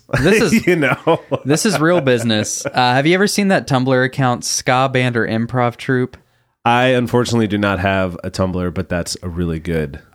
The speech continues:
Speaker 1: I don't have one either. They're public. You can just see them.
Speaker 2: You can just see them?
Speaker 1: Yeah.
Speaker 2: What?
Speaker 1: But it's all these, uh, pictures of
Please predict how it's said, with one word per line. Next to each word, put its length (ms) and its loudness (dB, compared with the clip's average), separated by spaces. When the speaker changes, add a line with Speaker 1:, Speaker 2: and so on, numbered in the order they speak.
Speaker 1:
I 60 0
don't 100 4
have 120 2
one 140 2
either. 280 2
They're 160 0
public. 580 -2
You 140 -4
can 140 -2
just 160 -6
see 160 0
them. 280 -4
Speaker 2:
You 100 0
can 80 0
just 160 0
see 160 2
them? 340 2
Speaker 1:
Yeah. 340 2
Speaker 2:
What? 440 0
Speaker 1:
But 180 0
it's 300 -2
all 280 0
these, 360 0
uh, 300 2
pictures 720 -2
of 680 0